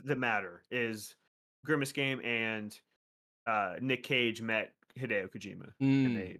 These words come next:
Speaker 2: did he
Speaker 1: they,
Speaker 2: really?
Speaker 1: there's a picture of it.
Speaker 2: Didn't know
Speaker 1: They met
Speaker 2: that.
Speaker 1: each other. He might,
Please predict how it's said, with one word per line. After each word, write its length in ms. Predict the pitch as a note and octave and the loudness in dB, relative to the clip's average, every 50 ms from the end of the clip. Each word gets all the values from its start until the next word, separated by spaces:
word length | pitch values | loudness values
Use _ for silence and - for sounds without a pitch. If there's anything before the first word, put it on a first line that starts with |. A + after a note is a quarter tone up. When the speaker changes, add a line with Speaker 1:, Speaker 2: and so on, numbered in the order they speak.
| - | -2
Speaker 2:
did 120 | - B2+ F3+ | 2 4 4
he 80 | G#3+ | 4
Speaker 1:
they, 60 | C#3+ | 4
Speaker 2:
really? 500 | A2+ A2 A#2 A2+ A2 B2 E3+ A#3+ - - _ _ _ _ _ _ _ _ _ _ - | 4 4 2 4 4 4 2 2 0 -2 _ _ _ _ _ _ _ _ _ _ 2
Speaker 1:
there's 140 | D3+ D3 C3 | 4 6 6
a 60 | A#2+ | 4
picture 380 | - - D#3+ D3 - - - A2+ | 2 2 0 0 0 2 2 2
of 140 | F#2+ F#2 F#2+ | 2 0 -2
it. 100 | G2 - - _ _ _ _ _ _ _ _ _ _ _ _ _ _ _ - | -4 -6 -8 _ _ _ _ _ _ _ _ _ _ _ _ _ _ _ -8
Speaker 2:
Didn't 100 | G#2+ G#2+ | -2 2
know 120 | C3 C3 | 2 4
Speaker 1:
They 60 | C3 A#2+ | 4 4
met 60 | A2+ | 4
Speaker 2:
that. 140 | A#2 A#2 A#2+ A#2+ | 4 4 6 4
Speaker 1:
each 160 | A#2+ B2 - | 4 4 4
other. 200 | C#3+ C3+ C#3 B2 - - _ - | 2 4 2 0 -4 -10 _ -2
He 120 | - F#3 F3+ | 2 4 6
might, 280 | E3 D#3 D3+ D3+ D3+ | 6 6 4 4 2